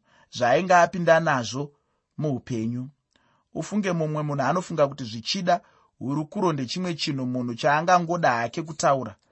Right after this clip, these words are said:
Asi mudikani, ndinoda kukutaurira kuti hurukuro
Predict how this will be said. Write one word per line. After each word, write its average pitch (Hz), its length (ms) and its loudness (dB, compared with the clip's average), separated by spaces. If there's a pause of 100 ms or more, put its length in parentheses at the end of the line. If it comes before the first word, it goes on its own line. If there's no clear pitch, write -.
(380)
Asi 127 220 -4
mudikani, 175 640 0 (380)
ndinoda 151 340 2
kukutaurira 156 640 2
kuti 123 240 -8
hurukuro 151 720 -4